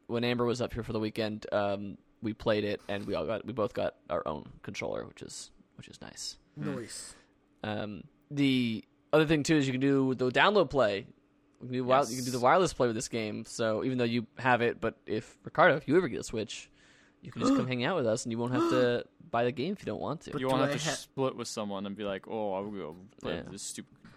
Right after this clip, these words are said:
Speaker 2: next to this."
Speaker 1: And you can
Speaker 2: idiot.
Speaker 1: do up to two people per Switch when you do it that way.
Speaker 3: But
Speaker 1: So you can
Speaker 3: do I
Speaker 1: theoretically
Speaker 3: ha-
Speaker 1: do up to eight players with four Switches.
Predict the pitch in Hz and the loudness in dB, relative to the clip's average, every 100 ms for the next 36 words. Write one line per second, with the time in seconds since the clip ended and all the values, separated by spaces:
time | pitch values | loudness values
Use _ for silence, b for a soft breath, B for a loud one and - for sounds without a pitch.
0 | - - - 95 104 131 139 160 147 165 | -16 -14 -12 -10 -4 -2 0 2 6 6
1 | 160 143 165 165 160 156 - 143 135 127 | 6 0 -2 0 0 0 2 4 6 4
2 | 120 - - 139 - - - 131 123 135 | 0 -4 -4 -2 -4 -8 -6 -6 -4 -4
3 | 139 151 156 160 180 208 - 131 147 113 | -2 -2 -2 -2 -4 -8 -14 -4 0 2
4 | 117 123 127 151 139 160 165 151 151 147 | 2 0 0 0 2 6 6 6 6 6
5 | - - 143 135 151 139 131 117 113 - | 6 4 4 4 4 6 6 4 0 -4
6 | - - 135 - 139 127 120 139 123 120 | -8 -8 -12 -2 2 4 4 2 0 2
7 | 107 95 - - | 2 0 -4 -10